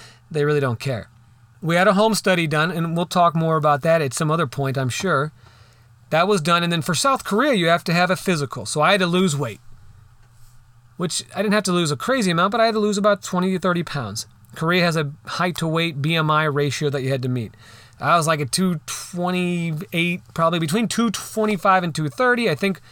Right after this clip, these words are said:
when I weighed, it was two thirty, I guess. So I had to get down to about two oh six 'cause I'm about five ten. Man, I nailed that sucker in May. <laughs> So I had signed up to go get my physical in March,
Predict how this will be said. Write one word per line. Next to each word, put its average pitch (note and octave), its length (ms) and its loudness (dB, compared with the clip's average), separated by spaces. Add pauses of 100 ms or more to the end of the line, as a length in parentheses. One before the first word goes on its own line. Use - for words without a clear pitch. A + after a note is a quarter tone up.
(420)
when D#3+ 120 -4
I D#3+ 60 0
weighed, F3+ 300 2
it E3 40 0
was D3 140 -2
two F#3+ 160 -2
thirty, D#3+ 380 2
I C#3+ 80 2
guess. C#3+ 340 -2 (300)
So F3+ 120 -4
I E3+ 40 2
had F3+ 40 2
to F#3+ 60 0
get F3+ 100 0
down F3+ 140 0
to D#3+ 40 -2
about C#3 180 -4
two G#3+ 200 2
oh F#3+ 120 4
six - 360 -2
'cause C#3+ 100 -4
I'm C#3+ 100 0
about C#3+ 220 0
five D3 280 2
ten. A2 300 -8 (760)
Man, D3+ 180 -2
I E3 100 2
nailed F3+ 340 2
that D#3 180 2
sucker D#3+ 540 -2 (840)
in F3+ 240 0
May. C3 320 0
<laughs> - 60 -10 (1000)
So F#3+ 200 2
I G#3 140 6
had B3 340 0
signed G#3+ 420 2
up G#3 220 4
to F3+ 120 -2
go F3 300 2
get F#3+ 140 -2
my G3 140 2
physical E3+ 560 -2
in D3+ 120 -2
March, C#3+ 560 -2